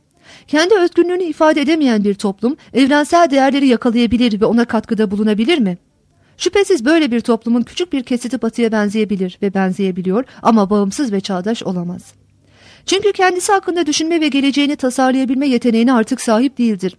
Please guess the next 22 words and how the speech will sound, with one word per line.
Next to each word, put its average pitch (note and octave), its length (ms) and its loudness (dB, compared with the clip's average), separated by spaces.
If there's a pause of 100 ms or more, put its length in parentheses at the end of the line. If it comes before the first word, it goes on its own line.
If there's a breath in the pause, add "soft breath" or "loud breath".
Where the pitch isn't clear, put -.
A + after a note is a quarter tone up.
(540 loud breath)
Oysa B3+ 400 4 (160 loud breath)
sosyal C#4 460 2
bilimin G#3+ 260 2
evrenselliği G#3 720 0
ve A#3+ 100 2
teknolojinin A#3 600 0
tarafsızlığı G3+ 680 -2
da A#3 180 0
Batılılarca A#3 560 0
uydurulmuş A3 440 -2
bir C4+ 80 -2
efsaneydi. G3 760 -4 (920 soft breath)
Bir F4+ 100 6
kere F#4+ 340 4
bilim D#4+ 220 6
evrensel D4+ 560 2
kültürle C#4+ 460 2
özdeş B3+ 360 2
sayılınca, B3+ 720 0
egemen G#3+ 300 0
yaklaşım G#3 500 -2
öyledir, A3 480 0